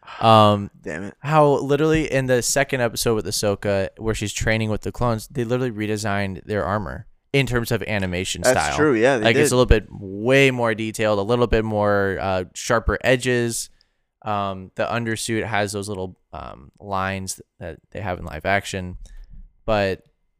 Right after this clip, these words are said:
Speaker 1: it's just
Speaker 2: Even
Speaker 1: so
Speaker 2: Anakin's look
Speaker 1: sexy
Speaker 2: di-, look
Speaker 1: touches.
Speaker 2: different for Phase
Speaker 1: Yeah.
Speaker 2: one.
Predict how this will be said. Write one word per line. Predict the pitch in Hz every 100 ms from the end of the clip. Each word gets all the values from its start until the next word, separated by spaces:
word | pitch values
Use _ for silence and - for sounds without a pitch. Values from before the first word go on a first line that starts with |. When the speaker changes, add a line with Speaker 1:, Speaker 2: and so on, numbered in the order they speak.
| _ _ _ _ -
Speaker 1:
it's | 139 -
just | 156 - - _ _ _ _ _ _
Speaker 2:
Even | - 214
Speaker 1:
so | - 156
Speaker 2:
Anakin's | 214 - 143 120
look | 120
Speaker 1:
sexy | - -
Speaker 2:
di-, |
look | 123
Speaker 1:
touches. | - 143 - 135 120
Speaker 2:
different | 120 104 - -
for | - 127
Phase | - 131 120 110
Speaker 1:
Yeah. | 113 143 165 107
Speaker 2:
one. | 95